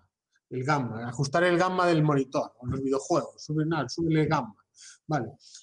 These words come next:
Eh, tú cuando mandas una señal, el gamma está, es una, o sea, que, que la, la señal, eh, digamos, la intensidad del led no es lineal.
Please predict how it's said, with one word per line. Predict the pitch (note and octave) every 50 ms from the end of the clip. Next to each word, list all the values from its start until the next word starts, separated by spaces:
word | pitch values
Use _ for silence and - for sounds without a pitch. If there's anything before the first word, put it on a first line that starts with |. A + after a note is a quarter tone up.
| _ _ _
Eh, | - F3+ E3+ E3 D#3+ D#3 D#3 D#3 D3+ D3+ C#3+ B2+ A#2+ C#3 D3 - _ _ _ _ _ _ _ _ _ _ _ _ _ _ _ _ _ _ _ _ _ _
tú | - G3+
cuando | G3+ G#3 G3+ G3+ G#3
mandas | G#3 G#3 G3+ F#3+ D#3+ D3+ - -
una | F3+ F3+ F3+ F3
señal, | - - G3 G3+ G#3+ A3+ A3+ G#3+ G#3 G#3 G#3 - _ _ _
el | - E3+ E3+ E3+
gamma | F3+ G#3+ A#3 A3+ A3+ A#3 A#3 A#3 A#3
está, | F3 - - F#3+ F#3 F#3
es | F#3 E3+ F#3
una, | F#3 F#3 F#3 F3+ F3+
o | F3+ F3
sea, | D#3 F3 D3 C3 -
que, | D3+ D#3 D3+
que | - D#3+
la, | D#3 D#3 D3 - - -
la | D#3+ D3+
señal, | C#3+ - - D#3+ D#3+ F3 G3+ G3 F3+ C#3+ B2 A#2 - _ _ _ _ _ _ _ _ _ _ _ _ _ _ _
eh, | - D#3+ D3 D3 C#3+ C#3 C#3+ C#3+ C#3
digamos, | D3 D#3+ E3 F3+ E3+ D3+ C3+ B2 B2 - -
la | - D3+ D3+ D#3
intensidad | D#3 D#3 - D#3+ D#3 D3 - - E3 D#3+ F#3+ G#3 G#3
del | G3 G#3 G#3 G#3+ A#3
led | A#3+ A#3+ A#3 A#3 - - _ -
no | F3 E3+ F#3+
es | F3 D3+
lineal. | D3 D3 C#3+ C#3+ D3 D3+ C#3 A#2+ G#2+